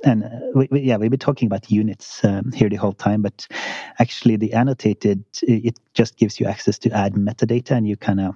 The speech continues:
it's up to you to define whatever metadata you want to have there, a-, and, and interpret them. Uh, so, so it doesn't put any, any limitations or any real, it doesn't either help you, I guess, interpreting these things. It kinda,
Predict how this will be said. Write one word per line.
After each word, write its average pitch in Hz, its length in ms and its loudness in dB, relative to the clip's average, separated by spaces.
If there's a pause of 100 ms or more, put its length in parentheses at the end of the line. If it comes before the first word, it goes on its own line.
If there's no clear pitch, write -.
it's - 200 0
up - 120 0
to - 120 0
you 98 140 0
to - 160 -4
define 101 520 -2
whatever 95 300 0
metadata 98 560 -2
you - 100 -2
want 98 340 -2
to - 120 -2
have 90 200 -2
there, - 220 -6 (680)
a-, 110 60 6
and, 98 540 -2
and 107 180 4
interpret 104 460 -2
them. 110 200 -4 (300)
Uh, 104 300 -2
so, 95 300 0
so 98 240 0
it 92 100 -6 (180)
doesn't 98 420 0 (120)
put - 220 0
any, 95 360 -2 (540)
any 107 160 2
limitations 98 720 -2
or 98 100 2
any 95 340 0 (160)
real, 98 300 0 (420)
it - 60 -12
doesn't 113 340 2 (220)
either 104 280 4
help - 360 -2
you, 104 100 4
I 98 40 0
guess, 101 220 0
interpreting 101 560 0
these 98 160 -6
things. - 260 -4
It 120 140 -2
kinda, 95 260 -2